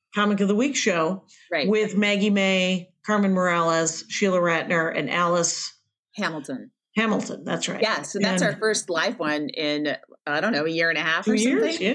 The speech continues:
Speaker 1: yeah.
Speaker 2: Yeah, come on down. It's Monday night. Everyone's vaxxed. The whole club is vaxxed. It's a very safe environment. And
Speaker 1: Yep.
Speaker 2: so just bring your vax card.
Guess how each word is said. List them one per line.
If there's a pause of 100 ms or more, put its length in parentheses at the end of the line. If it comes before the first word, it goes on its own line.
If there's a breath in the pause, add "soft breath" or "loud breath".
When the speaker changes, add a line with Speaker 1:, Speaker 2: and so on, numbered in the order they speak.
(280)
Speaker 1:
yeah.
Speaker 2:
Yeah,
come
on
down.
It's
Monday
night.
Everyone's
vaxxed.
The
whole
club
is
vaxxed.
It's
a
very (280 loud breath)
safe
environment. (240)
And
Speaker 1:
Yep.
Speaker 2:
so
just
bring
your
vax
card.